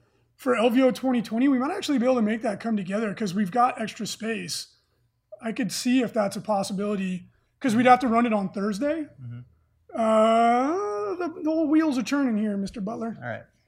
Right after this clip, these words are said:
Speaker 2: Let's do it.
Speaker 1: Let's see if we can make that a
Speaker 2: And
Speaker 1: possibility.
Speaker 2: I guess it would just be whoever can make it out of the factions, right? So you'd ask the best person, if they couldn't make it, the next best person.
Speaker 1: Yeah, you'd have to just
Speaker 2: Yeah.
Speaker 1: go down the, the list. So,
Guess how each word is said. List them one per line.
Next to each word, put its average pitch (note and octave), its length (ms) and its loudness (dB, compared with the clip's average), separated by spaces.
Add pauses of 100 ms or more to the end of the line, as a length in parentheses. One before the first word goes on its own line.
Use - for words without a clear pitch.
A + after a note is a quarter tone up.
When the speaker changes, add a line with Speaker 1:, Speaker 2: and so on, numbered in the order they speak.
(400)
Speaker 2:
Let's C#4+ 80 -12
do - 100 -2
it. - 180 -6
Speaker 1:
Let's A3+ 140 -8
see C#4+ 120 0
if A#3 120 0
we B3 100 0
can A3 120 2
make G#3+ 180 0
that G3 260 -2
a - 80 -10
Speaker 2:
And G3 100 -6
Speaker 1:
possibility. F#3 420 -2
Speaker 2:
I - 20 -2
guess F#3 180 4
it F#3 60 -4
would D#3 100 -6
just D3+ 140 -12
be D3+ 140 -8 (140)
whoever D3+ 300 -8
can B2+ 260 -12
make B2+ 220 -12
it A#2+ 180 -18
out A2+ 100 -12
of A2+ 60 -14
the A2+ 60 -18
factions, A2+ 460 -16
right? B2 140 -12
So B2+ 100 -16
you'd B2 140 -10
ask B2 180 -8
the C#3 80 -14
best A#2 300 -10
person, C#3 320 -10
if B2 60 -10
they B2 120 -12
couldn't B2+ 180 -12
make A#2+ 160 -12
it, A#2+ 120 -14
the A2+ 80 -14
next A#2 200 -12
best A#2 200 -12
person. B2+ 340 -16 (640)
Speaker 1:
Yeah, B3+ 100 6
you'd A#3+ 120 6
have A#3 100 6
to A#3 80 -4
just G3 120 -4
Speaker 2:
Yeah. - 40 -8
Speaker 1:
go A3+ 80 2
down G3+ 300 -2
the, F3+ 260 -4
the F#3 100 -10
list. F3 520 -6
So, G#3+ 440 0